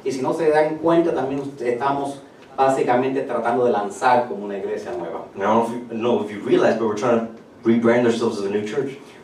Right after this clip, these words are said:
Speaker 1: Por eso van a ver muchas cosas que dicen Iglesia Bautista, esto, lo otro.
Speaker 2: That's why there's many things where you see where they say Baptist Church.
Speaker 1: Pero la verdad es que yo no quiero s-, ser definido por una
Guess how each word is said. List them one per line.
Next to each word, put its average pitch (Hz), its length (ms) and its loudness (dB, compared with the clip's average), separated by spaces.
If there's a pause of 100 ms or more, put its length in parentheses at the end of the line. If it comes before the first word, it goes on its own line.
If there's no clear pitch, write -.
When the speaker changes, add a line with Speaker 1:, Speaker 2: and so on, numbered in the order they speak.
Speaker 1:
Por 117 160 0
eso 117 520 2
van 110 180 -2
a 110 60 -2
ver 107 120 -2
muchas 110 300 -4
cosas 123 380 2
que 95 120 -4
dicen 98 280 -8
Iglesia 90 460 -8
Bautista, 135 880 -2 (280)
esto, 113 280 2
lo 113 160 4
otro. 117 420 2 (120)
Speaker 2:
That's 107 160 -2
why 123 80 2
there's 107 160 4
many 110 160 2
things 113 160 0
where 110 100 2
you 107 80 0
see 127 140 -2
where 110 120 2
they 104 100 -4
say 104 320 0 (140)
Baptist 101 380 0
Church. 139 420 -2 (840)
Speaker 1:
Pero 113 140 -2
la 113 100 2
verdad 135 440 2
es 139 340 2 (1300)
que 117 100 -4
yo 131 140 2
no 131 80 0
quiero 127 220 2
s-, - 300 -14 (600)
ser 113 340 -4
definido 110 640 0
por 98 160 0
una 104 300 -4